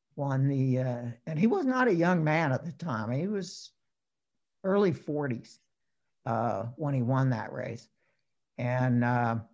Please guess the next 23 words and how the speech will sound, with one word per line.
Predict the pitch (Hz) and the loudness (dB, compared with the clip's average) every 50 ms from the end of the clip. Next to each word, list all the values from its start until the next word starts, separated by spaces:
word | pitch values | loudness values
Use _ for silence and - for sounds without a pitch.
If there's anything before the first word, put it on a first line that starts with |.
| _ _ _ _ _ _ _ _ _ _ _ _ | _ _ _ _ _ _ _ _ _ _ _ _
so | - - 247 226 214 208 202 185 - - - | -2 4 8 8 10 8 8 6 0 -4 -4
y-, | - 214 214 220 - - 240 - _ _ _ _ - | -4 -2 -2 -4 -8 -12 -16 -16 _ _ _ _ -10
y-, | 190 185 - - - _ - | -10 -10 -10 -12 -18 _ -16
y-, | 320 330 - - | -16 -16 -12 -8
you | 320 202 208 | -2 0 2
had | 202 220 277 285 262 | 6 6 8 8 8
a | 233 | 8
mix. | 190 180 175 180 196 208 214 220 214 214 - - - | 8 8 8 8 8 8 6 6 4 0 -4 -2 0
I | 185 | 2
mean, | 180 175 175 175 | 4 4 4 4
there | 190 202 214 | 4 4 4
was | 208 190 131 | 2 0 -2
some | - - 214 190 170 | -4 -4 -2 -2 -2
professionalism | - - 175 170 - 214 196 190 190 - 208 202 190 185 185 185 180 160 180 190 185 185 185 180 | -2 -4 -6 -4 0 2 2 2 2 0 -2 0 2 2 2 2 2 0 -2 -2 0 0 0 2
among | 170 170 165 160 160 165 170 156 139 131 135 135 - 156 143 | 2 2 2 2 2 2 0 0 -2 -4 -6 -8 -10 -12 -6
the, | 135 151 165 165 147 151 143 - - - - - - - - | -4 -2 0 0 -2 -2 -6 -8 -16 -20 -20 -18 -16 -12 -10
the | 170 170 | -8 -8
profile | - - 180 180 175 - 180 165 160 156 156 | -6 -2 0 0 0 2 2 2 4 4 2
of | 151 | 2
a | 147 | 0
guy | 139 151 147 151 | 0 0 0 2
like | 151 151 143 143 143 135 - _ _ _ _ _ _ _ _ _ _ _ | 2 2 2 0 0 -4 -8 _ _ _ _ _ _ _ _ _ _ _
Heath, | _ - 185 175 165 165 160 - - | _ 0 2 4 4 2 0 -2 -10